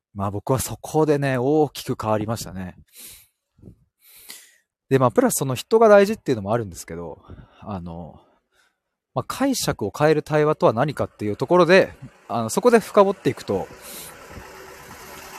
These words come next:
あの、今、タコヒデさんが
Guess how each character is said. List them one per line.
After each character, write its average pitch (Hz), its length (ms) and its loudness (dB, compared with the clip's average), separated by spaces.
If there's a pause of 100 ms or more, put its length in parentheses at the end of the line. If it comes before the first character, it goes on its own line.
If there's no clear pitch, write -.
(280)
あ 139 100 10
の、 131 140 4
今、 160 260 10 (800)
タ - 100 4
コ 175 100 10
ヒ 170 80 10
デ 165 80 8
さ - 180 6
ん 147 60 4
が 156 360 6